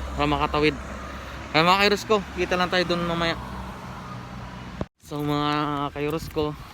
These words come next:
ito po ako naglalakad. Yan yung City Hall namin. Pasok ako dyan. So, dadaan muna ako ng A T M kasi mag-update ako. Kailangan nilang ng update daw para makita daw nila kung may income daw ako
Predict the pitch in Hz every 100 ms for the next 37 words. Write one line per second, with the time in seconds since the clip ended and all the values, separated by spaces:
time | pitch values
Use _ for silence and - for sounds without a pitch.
0 | - - - - - - 120 123 123 127
1 | 113 110 110 113 139 147 135 135 135 131
2 | 127 117 123 123 - - - - - -
3 | 110 117 131 - 117 113 113 117 - -
4 | - - 139 131 131 131 135 135 131 117
5 | 131 120 113 117 110 123 131 - - -
6 | - 123 - 127 117 117 - - - -
7 | - - 135 - 131 127 - 127 120 123
8 | 123 120 123 120 117 123 120 113 - 117
9 | 110 110 104 - - - - - - -
10 | - - - - - 117 113 110 - 120
11 | 120 117 117 117 123 120 113 117 107 113
12 | - - - - - - - 123 120 120
13 | 117 117 113 117